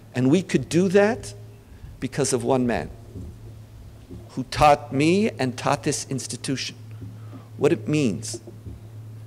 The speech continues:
to invest and what it means to be committed.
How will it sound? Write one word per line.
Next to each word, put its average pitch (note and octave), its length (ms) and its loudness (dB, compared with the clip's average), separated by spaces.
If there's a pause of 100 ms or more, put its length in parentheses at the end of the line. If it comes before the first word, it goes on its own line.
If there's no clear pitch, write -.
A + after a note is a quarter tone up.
to B2 160 2
invest C3 580 6
and A2+ 160 0
what C3 120 6
it C3 120 0
means B2 340 4
to - 100 -4
be A2 140 0
committed. G#2+ 560 2